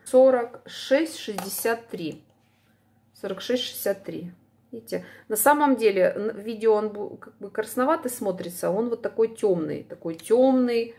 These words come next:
э, ближе к, к сливе, да, вот. Смотрите, видите, какой по цвету, то есть совершенно не красный. Очень мне нравится этот оттенок, вот если я отдельно его нанесу.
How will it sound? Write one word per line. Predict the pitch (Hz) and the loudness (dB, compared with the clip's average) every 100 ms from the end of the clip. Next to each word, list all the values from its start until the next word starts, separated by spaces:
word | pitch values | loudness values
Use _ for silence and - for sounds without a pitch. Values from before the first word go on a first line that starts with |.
| _ _ _ - | _ _ _ -8
э, | 170 175 | -4 -2
ближе | 175 196 220 220 202 - _ _ _ _ | -2 -2 0 2 0 -4 _ _ _ _
к, | - - - - - | -20 -18 -12 -12 -12
к | - | -14
сливе, | - - 185 185 143 131 131 | -12 -8 -6 -4 -2 -2 -2
да, | 165 185 175 - _ _ | -4 -4 -4 -10 _ _
вот. | - 143 - _ _ _ _ _ _ _ _ | -20 -20 -20 _ _ _ _ _ _ _ _
Смотрите, | 180 170 - | -20 -20 -18
видите, | 202 - - | -18 -18 -20
какой | _ _ - | _ _ -16
по | - - 165 | -16 -16 -16
цвету, | - 160 151 - - _ _ - | -14 -10 -10 -12 -20 _ _ -20
то | |
есть | 180 - | -18 -10
совершенно | 180 175 190 175 165 | -8 -6 -4 -4 -4
не | 160 160 | -8 -8
красный. | 170 156 170 - 147 - - _ _ _ _ _ _ _ _ _ _ _ _ _ _ _ _ _ | -4 -4 -4 -6 -12 -14 -18 _ _ _ _ _ _ _ _ _ _ _ _ _ _ _ _ _
Очень | - 180 - 170 | -4 -2 -2 -8
мне | 160 | -6
нравится | 165 160 165 170 | -2 -4 -4 -10
этот | 170 180 | -10 -10
оттенок, | 175 214 262 247 | -6 2 2 2
вот | 180 180 | -4 -8
если | 170 175 | -8 -6
я | 160 | -4
отдельно | 160 160 175 165 | -4 0 2 2
его | 151 151 | -2 -2
нанесу. | 151 170 180 - 302 | -4 -6 -6 -4 -6